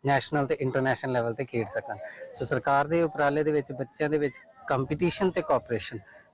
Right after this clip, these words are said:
ਦੋਨੋਂ ਹੀ, ਅ, ਜਿਹੜੇ ਹੈਗੇ ਆ ਨੇਚਰ ਇਹਨਾਂ ਦੀ ਡਿਵੈਲਪ ਕਰਨ ਦੀ ਐਫਰਟ ਆ। ਬਹੁਤ ਹੀ ਅੱਛਾ ਉਪਰਾਲਾ ਵਾ ਤੇ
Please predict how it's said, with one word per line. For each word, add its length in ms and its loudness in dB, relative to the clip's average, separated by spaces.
ਦੋਨੋਂ 340 4
ਹੀ, 160 4
ਅ, 1000 2
ਜਿਹੜੇ 560 0
ਹੈਗੇ 320 2
ਆ 220 2
ਨੇਚਰ 360 2
ਇਹਨਾਂ 240 4
ਦੀ 80 2
ਡਿਵੈਲਪ 360 2
ਕਰਨ 220 0
ਦੀ 300 -4
ਐਫਰਟ 360 -2
ਆ। 60 2
ਬਹੁਤ 280 2
ਹੀ 140 2
ਅੱਛਾ 380 2
ਉਪਰਾਲਾ 480 2
ਵਾ 140 0
ਤੇ 200 2